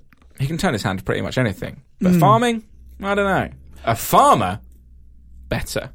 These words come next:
Speaker 2: 'Cause, yeah, I, there's some fun to be had where it's a bit like Speed, but with decibels rather than speed.
Speaker 1: He's got, yeah, okay.
Speaker 2: So he's planted, he is doing his little night stroll.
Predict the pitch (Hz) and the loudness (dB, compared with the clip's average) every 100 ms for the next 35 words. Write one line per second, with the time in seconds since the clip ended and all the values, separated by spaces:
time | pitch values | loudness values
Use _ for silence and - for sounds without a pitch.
0 | - - - - - - - - 208 214 | -20 -20 -20 -20 -20 -20 -2 2 4 4
1 | 196 196 240 233 - - - 202 240 226 | 6 6 6 2 -4 -4 2 2 4 4
2 | 247 247 196 180 170 175 131 - - - | 6 4 4 2 4 2 0 -4 -14 -14
3 | - 160 151 147 - _ _ - 175 185 | -2 2 2 0 -8 _ _ -4 0 2
4 | 214 180 - - 180 156 180 - - 160 | 4 2 0 0 2 2 0 -2 -4 -2
5 | 156 131 170 - 143 139 135 143 139 135 | 0 0 0 0 -2 -2 0 0 0 0
6 | 135 131 131 131 _ _ _ _ _ _ | 0 0 -2 -6 _ _ _ _ _ _
7 | - 160 120 - - - - - _ - | -4 -2 -2 -6 -14 -18 -20 -20 _ -10
8 | 151 131 - 156 160 147 147 127 98 104 | -6 -2 0 4 4 4 2 0 -2 -4
9 | - - 185 185 240 262 233 226 - - | -4 -2 0 4 4 4 4 2 -2 -14
10 | - 190 247 269 277 247 196 165 190 180 | -2 4 6 6 4 2 0 4 4 6
11 | 175 160 165 180 170 175 160 160 156 - | 4 2 2 2 2 2 2 0 -2 -8
12 | - - - 160 131 147 | -16 -12 -4 0 0 -2